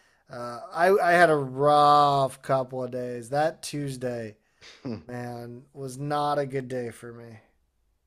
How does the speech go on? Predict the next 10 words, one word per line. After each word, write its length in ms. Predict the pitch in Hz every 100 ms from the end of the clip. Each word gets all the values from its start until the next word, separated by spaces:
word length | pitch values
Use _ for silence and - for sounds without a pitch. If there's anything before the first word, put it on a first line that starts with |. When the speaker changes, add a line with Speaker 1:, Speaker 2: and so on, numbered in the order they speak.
| _ _ _ _ _ _ _ _ -
Speaker 2:
It's 200 | 127 -
just 240 | 170 -
been 140 | 127 110
a 100 | 87
wild 380 | 80 85 85 82
ride 380 | 76 78 78
all 320 | 76 76 73 69
week. 320 | 69 71 78
I, 260 | 87 -
I, 40 | 90